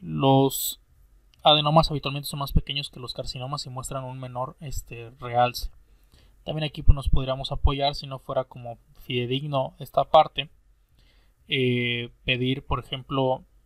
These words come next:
eh, la, me-, medir los andrógenos suprarrenales que tienen que estar aumentados. Podemos hacer, por ejemplo, una pet con, este, F D G, ¿no?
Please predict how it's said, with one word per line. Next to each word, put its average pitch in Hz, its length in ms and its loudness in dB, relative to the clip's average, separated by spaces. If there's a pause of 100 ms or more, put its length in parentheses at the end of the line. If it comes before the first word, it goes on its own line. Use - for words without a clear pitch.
(320)
eh, 123 440 -4
la, 127 180 0
me-, 135 160 4
medir 135 260 2
los 156 180 -2
andrógenos 135 500 -10
suprarrenales 131 640 -4
que 135 80 -20
tienen 131 140 -16
que - 20 -20
estar 139 120 -12
aumentados. 135 540 -8 (480)
Podemos 139 240 -8
hacer, 139 80 -8
por 127 120 2
ejemplo, 135 280 -8
una 135 540 -6 (160)
pet - 340 0 (340)
con, 131 500 -4
este, 123 640 -10 (460)
F 143 220 4
D 127 140 -6
G, 120 140 -6
¿no? 120 140 -14